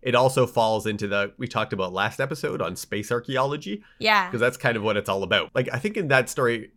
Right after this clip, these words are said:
Speaker 1: basically humans have a genetic ancestor that is now known as the Ancients, and they're the ones who built the Stargates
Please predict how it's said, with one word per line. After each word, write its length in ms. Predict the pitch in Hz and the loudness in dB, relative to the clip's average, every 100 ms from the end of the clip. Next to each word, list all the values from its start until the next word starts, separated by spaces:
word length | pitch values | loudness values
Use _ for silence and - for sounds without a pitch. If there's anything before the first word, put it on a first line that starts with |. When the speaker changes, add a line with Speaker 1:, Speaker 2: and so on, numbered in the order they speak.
| - | -8
Speaker 1:
basically 400 | - 135 131 131 | 0 0 0 -4
humans 480 | 113 - 127 113 107 | -6 -2 -2 0 -4
have 440 | 104 98 92 90 - _ _ _ - | -2 0 0 -4 -12 _ _ _ -10
a 60 | |
genetic 440 | 101 107 104 101 - | -6 0 2 0 -2
ancestor 680 | 98 95 - 90 - 85 85 | -4 -4 -4 -6 -4 -8 -6
that 140 | 82 | -6
is 120 | 85 | -6
now 180 | 92 85 | -6 -6
known 240 | 80 82 | -6 -8
as 120 | 82 - | -8 -10
the 140 | 87 | -10
Ancients, 360 | 87 80 78 73 | -12 -12 -16 -14
and 140 | - | -8
they're 120 | 98 101 | -4 -2
the 80 | |
ones 260 | 98 98 98 | -2 -4 -4
who 80 | 107 | -8
built 320 | 92 87 82 | -6 -6 -6
the 60 | - | -16
Stargates 580 | - 80 - - - | -10 -10 -10 -14 -16